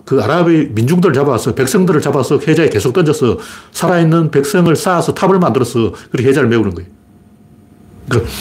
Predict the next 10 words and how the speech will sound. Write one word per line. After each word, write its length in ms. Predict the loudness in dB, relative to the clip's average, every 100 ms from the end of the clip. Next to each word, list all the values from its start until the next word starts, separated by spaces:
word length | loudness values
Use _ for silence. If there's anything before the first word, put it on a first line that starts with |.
| -4
성벽이 300 | 2 4 4
이렇게 160 | 4 2
높고 420 | 0 0 0 -4 -20 -20 -8
앞에 180 | -4 0
해자가 300 | 2 2 2
있어서 220 | 0 -4
구덩이 220 | -2 0 0
있는데, 200 | 0 -2
거기 340 | -2 -2 -4 -10 -20 _ -18 -6
사람을, 540 | 0 2 2 2